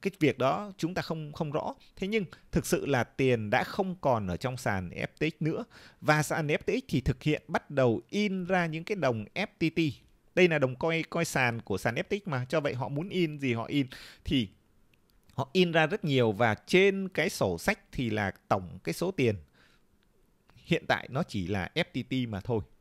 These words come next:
Và tất cả những cái tài sản của Sam Bankman-Fried cũng chỉ là được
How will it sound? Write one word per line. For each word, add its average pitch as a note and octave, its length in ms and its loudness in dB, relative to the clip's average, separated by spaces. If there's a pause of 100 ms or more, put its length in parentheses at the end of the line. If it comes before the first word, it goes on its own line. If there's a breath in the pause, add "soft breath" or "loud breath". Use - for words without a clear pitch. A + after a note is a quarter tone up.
(720)
Và D3 160 8
tất - 220 2
cả A2 100 2
những G#2 120 -6
cái G3+ 100 -4
tài - 160 0
sản F2+ 260 0
của F#2+ 180 -2
Sam C#3+ 240 -2
Bankman-Fried C3+ 440 -2
cũng - 140 -8
chỉ G#2 180 -6
là F#2+ 160 -6
được A2+ 160 -4